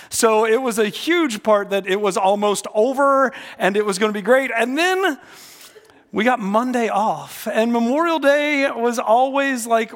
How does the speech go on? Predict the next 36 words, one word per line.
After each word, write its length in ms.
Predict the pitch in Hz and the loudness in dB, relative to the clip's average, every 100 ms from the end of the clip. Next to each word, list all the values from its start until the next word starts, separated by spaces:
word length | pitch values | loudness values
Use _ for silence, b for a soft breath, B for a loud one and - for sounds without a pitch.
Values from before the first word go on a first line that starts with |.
| 180 | -2
right 280 | 202 240 233 | 0 0 -2
around 500 | 196 202 202 226 220 | 0 0 0 -2 -2
my 140 | 220 | -2
birthday. 600 | 196 220 - 262 277 277 | 0 -4 -4 -2 -2 -2
Sometimes 440 | 208 247 262 254 233 | -2 -2 0 -2 -2
it's 160 | 226 | -2
right 180 | 233 214 | 0 0
on 220 | 196 254 | 2 0
my 140 | 247 247 | 2 0
birthday, 480 | 240 - 240 233 214 | -2 -2 0 0 -2
sometimes 420 | 226 220 202 185 | -4 -2 -2 -2
just 200 | 196 208 | -6 0
right 180 | 196 170 | 0 0
around 320 | 180 240 262 | -2 0 2
my 140 | 247 | 2
birthday. 360 | 233 240 247 214 B B B | 0 -4 -2 -2 B B B
And 100 | 320 | 0
I 40 | |
was 100 | 349 | 0
like, 180 | 370 359 - | -2 -2 2
"Oh, 180 | - | 2
how 400 | - 480 453 440 415 | 4 0 2 0 -2
nice 300 | - - - B B B | -4 -8 -14 B B B
that 180 | - 277 | 2 2
we 140 | 302 294 | 2 0
got 200 | 294 294 | 0 -2
a 60 | |
day 240 | 262 302 302 | 0 2 4
off 260 | 311 285 | 2 0
of 120 | 302 | -4
school 320 | - - 294 285 | -8 -4 -2 -2
for 180 | 285 | -2
me." 380 | 269 277 220 180 - | 0 0 -2 -6 -16
It 120 | - | -8
was 180 | 262 - | -4 -4
great. 340 | - 254 226 | 0 0 0